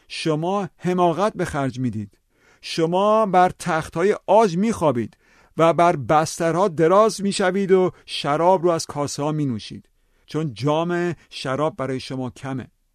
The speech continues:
شما مست می‌کنید. شما غرق لذت و خوشگذرانی هستید. شما خودتون رو به بهترین عطریات تدهین می‌نمایید و خودتون رو با جواهرات آراسته می‌کنید.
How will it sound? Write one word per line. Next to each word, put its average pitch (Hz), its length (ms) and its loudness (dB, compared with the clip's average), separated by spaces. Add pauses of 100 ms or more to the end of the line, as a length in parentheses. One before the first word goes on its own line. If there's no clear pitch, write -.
(840)
شما 170 360 -6
مست 196 400 -4
می‌کنید. 110 420 -12 (480)
شما 185 640 -4
غرق 185 400 -2
لذت 180 500 -2
و 196 60 -4
خوشگذرانی 156 840 -2
هستید. 123 500 -6 (760)
شما 175 420 0
خودتون 202 560 0
رو 175 200 0
به 156 140 -4
بهترین 160 680 -4
عطریات 165 800 -2 (240)
تدهین 151 500 -4
می‌نمایید 175 680 -2 (220)
و 139 80 -6
خودتون 170 460 0
رو 170 100 -4
با 147 160 -2
جواهرات 131 800 -2
آراسته 120 480 -6
می‌کنید. 113 500 -12